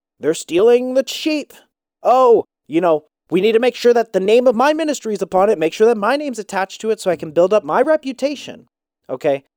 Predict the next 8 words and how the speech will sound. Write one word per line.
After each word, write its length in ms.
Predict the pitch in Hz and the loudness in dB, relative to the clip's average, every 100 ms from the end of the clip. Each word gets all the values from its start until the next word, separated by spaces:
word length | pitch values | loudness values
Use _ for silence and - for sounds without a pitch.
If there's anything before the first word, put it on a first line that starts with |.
| _ _ | _ _
Jesus 800 | 123 220 302 294 302 285 - - _ _ _ _ _ _ - | -8 -4 -2 2 2 0 -6 -20 _ _ _ _ _ _ -12
and 180 | 165 147 | -10 0
God 240 | 190 240 | 0 0
the 80 | 220 | -4
Father 560 | - 170 120 - 78 - _ _ | -6 -4 -4 -10 -18 -20 _ _
are 120 | - 156 | -2 0
the 120 | 147 | 0
one 440 | 135 139 131 131 | 0 -4 -6 -10